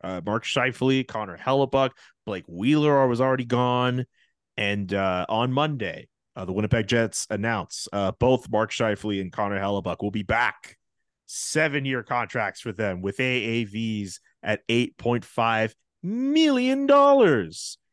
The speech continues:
Congratulations, Winnipeg. Uh, you've signed two players,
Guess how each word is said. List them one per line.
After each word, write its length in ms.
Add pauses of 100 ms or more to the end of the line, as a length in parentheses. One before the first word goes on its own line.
Congratulations, 600
Winnipeg. 600
Uh, 80
you've 260
signed 460
two 320
players, 560